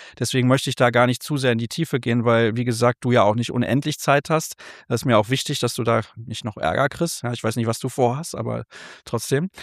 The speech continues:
Und ich möchte mit dir über einen Spieler sprechen, über den du jetzt auch mit einem Gast in deiner Sendung im Yellow Wall Podcast gesprochen hast.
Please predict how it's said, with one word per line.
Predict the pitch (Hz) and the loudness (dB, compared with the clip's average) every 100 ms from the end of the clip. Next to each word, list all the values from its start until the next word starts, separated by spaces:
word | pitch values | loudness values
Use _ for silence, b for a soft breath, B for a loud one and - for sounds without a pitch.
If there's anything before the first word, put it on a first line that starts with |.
| B 160 | B -6
Und | - 156 156 143 - - _ _ | 4 4 4 0 -8 -12 _ _
ich | - 139 - - _ _ _ - | -4 -2 -4 -8 _ _ _ 2
möchte | 143 170 208 | 2 4 2
mit | 170 160 | 0 2
dir | 175 | 4
über | 160 156 | 4 4
einen | 131 156 | 2 0
Spieler | 175 - 175 156 | 0 -4 0 2
sprechen, | - - 143 - 214 220 - _ - | 2 2 2 2 0 0 -6 _ -4
über | 147 143 139 | 2 6 6
den | 131 143 180 | 4 2 2
du | 151 160 | 0 0
jetzt | 139 202 - | 2 0 2
auch | 175 208 | 2 2
mit | 196 | 0
einem | 135 147 143 | 2 2 2
Gast | 240 - - - _ _ - | 0 0 -10 -14 _ _ -4
in | 139 | 0
deiner | 160 196 180 | 2 4 2
Sendung | 123 123 117 110 | 2 2 2 0
im | 117 | -2
Yellow | 123 156 143 | 0 0 2
Wall | 135 95 | 2 2
Podcast | - 131 117 - 110 - | 0 -2 -2 -2 -2 -4
gesprochen | - - 110 120 | -6 0 0 2
hast. | 160 - | 0 -2